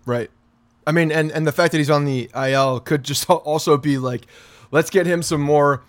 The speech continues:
let's get him some more rest. Let's get another guy in here 'cause the trade deadline's also coming up." Like, the, it could have been a roster moving situation. But with C C, like, this is the thing. Like, the rest of the season, he shouldn't be playing. Let's all be honest.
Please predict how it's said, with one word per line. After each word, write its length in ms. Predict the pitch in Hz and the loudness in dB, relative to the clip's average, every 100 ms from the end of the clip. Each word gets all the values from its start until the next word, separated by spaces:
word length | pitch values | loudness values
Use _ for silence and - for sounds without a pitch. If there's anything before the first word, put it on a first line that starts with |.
| _ _ _ - | _ _ _ -6
let's 120 | - | 0
get 120 | 180 | 2
him 80 | 185 | 4
some 160 | 208 | 2
more 160 | 190 190 | 4 4
rest. 400 | 170 160 160 - | 6 6 6 0
Let's 140 | 127 | -6
get 140 | - 151 | -2 0
another 200 | 160 165 | 0 0
guy 320 | 143 139 143 | 2 4 4
in 200 | 147 143 | 4 2
here 300 | 143 147 143 | 0 0 0
'cause 200 | 143 123 | -2 -6
the 80 | 127 | -4
trade 220 | - 147 | -2 0
deadline's 340 | 143 131 135 | 0 0 -2
also 260 | 131 139 139 | -4 -4 -4
coming 320 | - 135 127 | -4 -6 -4
up." 180 | 131 131 | -6 -6
Like, 220 | 120 110 - 110 | -10 -12 -14 -12
the, 120 | 123 - - | -12 -12 -10
it 100 | 147 | 0
could 140 | 196 | 2
have 80 | 175 | 4
been 80 | 165 | 2
a 80 | 135 | 2
roster 420 | 135 139 - 147 | 0 -2 0 0
moving 380 | 147 147 143 135 | 2 2 0 -4
situation. 720 | 143 - 139 135 151 139 131 _ _ _ - | -6 -6 -4 -4 -6 -6 -8 _ _ _ -4
But 160 | 143 156 | -2 0
with 100 | 156 | -2
C 160 | 214 | -2
C, 340 | 214 185 170 135 _ _ _ | -4 -4 -4 -8 _ _ _
like, 140 | - 170 | -8 -6
this 160 | 214 | -6
is 120 | 202 180 | -4 -2
the 100 | 196 | 0
thing. 260 | 202 175 | -2 -2
Like, 220 | 143 131 - 104 107 123 120 | -4 -6 -14 -20 -20 -12 -4
the 140 | 147 | 2
rest 200 | 175 185 | 2 2
of 60 | 175 | -4
the 80 | |
season, 380 | 165 156 135 131 | -4 -4 -6 -8
he 160 | 143 311 | -4 -2
shouldn't 260 | 285 220 175 | 2 2 2
be 80 | |
playing. 280 | 156 131 107 | 2 -2 -4
Let's 160 | 170 - | -2 2
all 100 | 160 | 2
be 140 | 123 | 0
honest. 340 | 110 85 - | -8 -12 -16